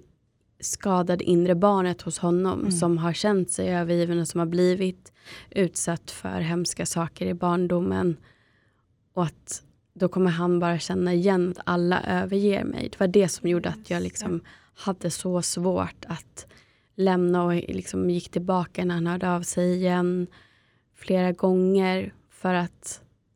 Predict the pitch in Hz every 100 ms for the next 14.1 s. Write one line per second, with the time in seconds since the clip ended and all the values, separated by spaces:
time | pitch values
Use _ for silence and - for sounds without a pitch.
0 | _ _ _ _ _ _ 160 190 170 -
1 | - 190 160 226 - - 170 147 - 202
2 | 185 - 220 294 - - - 214 175 160
3 | 147 _ _ _ _ - 190 - - -
4 | 180 - - - _ - 208 196 - 185
5 | 190 - - - 185 185 196 196 196 185
6 | - - _ _ _ _ _ - 220 214
7 | 240 208 - 208 196 185 185 196 180 190
8 | 202 202 214 208 - - - 233 220 220
9 | 226 240 214 208 208 202 - 208 202 240
10 | 247 - 185 208 220 233 - - _ -
11 | 214 208 190 226 226 214 214 214 220 202
12 | 214 - 202 196 - 208 233 - - 180
13 | - 196 202 208 - 214 214 208 202 208
14 | 202